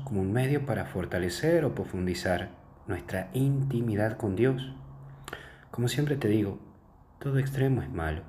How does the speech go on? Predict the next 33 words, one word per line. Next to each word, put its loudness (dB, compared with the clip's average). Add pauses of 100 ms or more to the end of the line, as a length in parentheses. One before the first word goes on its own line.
(760)
Es -6
por 4
ello 6
que 2
te -2
propongo 2
a -8
que -2
vivas 2
tu -4
fe -2
con 2
costumbres 2
sanas 2 (340)
que -2
ayuden 4
a 2
tu -2
relación 2
con -2
Dios. -2 (600)
Busca 6
esas 6
cositas 4
de 8
la 8
vida 10
y 8
del 4
día 4
que -4
te -2
ayudan 2